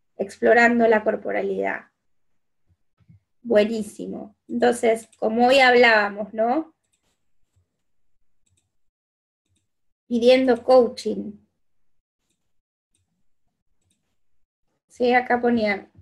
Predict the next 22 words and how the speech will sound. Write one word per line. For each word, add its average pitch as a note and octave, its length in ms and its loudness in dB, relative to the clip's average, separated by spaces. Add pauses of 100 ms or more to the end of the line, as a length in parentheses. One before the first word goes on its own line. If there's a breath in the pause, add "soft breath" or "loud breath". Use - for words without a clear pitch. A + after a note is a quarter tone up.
tus A#3 160 -10
fractales, A3+ 880 -2 (800)
pedidos B3 380 4
de A3 120 4
coaching, G#3 360 -2
tus A3+ 120 -14
propios D#4+ 400 4
fractales G#3+ 580 -2
como G3 340 -12
coach. G#3+ 400 -8 (800)
¿Sí? C#4 500 0 (1500)
A A3+ 140 2
través A#3+ 260 4
del C#4 160 -2
pedido B3+ 280 4
de A#3 180 4
coaching, C#4+ 480 -2
otro C4+ 420 -2
coach D#4 460 2 (840)
puede C4 680 6
traerte B3+ 640 0
cosas, D#4 640 0